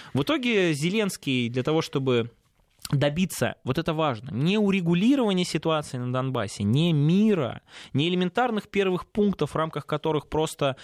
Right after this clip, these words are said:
не будет обстрелов, не будут гибнуть, э, по ту и другую сторону люди, в том числе и гражданское население, а для того, чтобы,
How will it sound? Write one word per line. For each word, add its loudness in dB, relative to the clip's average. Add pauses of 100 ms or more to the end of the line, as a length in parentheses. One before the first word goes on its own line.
(260)
не 2
будет 0
обстрелов, 0
не 0
будут -2
гибнуть, 0
э, 0 (300)
по -2
ту 0
и 4
другую 0
сторону 0
люди, 0
в -18
том 0
числе -2
и 0
гражданское -2
население, -2
а 2
для 0
того, -2
чтобы, -8